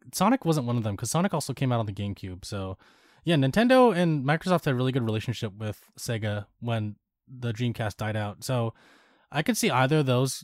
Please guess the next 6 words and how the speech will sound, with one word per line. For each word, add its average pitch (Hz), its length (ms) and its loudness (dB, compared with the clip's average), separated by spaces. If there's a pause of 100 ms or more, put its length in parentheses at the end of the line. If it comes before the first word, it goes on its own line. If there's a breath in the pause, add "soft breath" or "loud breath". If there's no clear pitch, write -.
(140)
purchasing 151 380 -2
Sega, 175 540 -2 (220)
but, 131 220 0 (100)
eh, 175 220 2 (420)
I 151 80 2
mean, 156 240 4